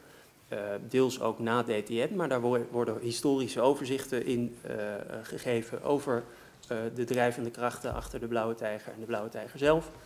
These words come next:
Ehm, hè, waar, waar, waar ook wel blijkt hoe men, eh, bekend staat, eh, waar, vanwege welke uitingen men bekend staat. En dat is niet, eh, vanwege dat, eh, dat kookboek, eh, zullen we maar zeggen.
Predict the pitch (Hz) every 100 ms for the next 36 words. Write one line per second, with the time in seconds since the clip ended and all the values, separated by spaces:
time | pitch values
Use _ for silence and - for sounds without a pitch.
0 | - - - - - 120 110 107 107 113
1 | - - - 196 165 143 131 127 120 120
2 | 117 120 117 120 117 117 113 113 113 113
3 | 120 123 117 117 120 - 123 123 190 185
4 | - - 120 131 - 123 107 113 113 113
5 | - - 120 131 143 156 180 170 123 113
6 | 107 107 101 101 - 117 98 - 101 -
7 | 110 117 117 131 160 160 - - - -
8 | - 147 131 127 131 120 117 113 104 -
9 | 101 101 - - - 131 120 117 98 -
10 | - - 117 - 107 98 - -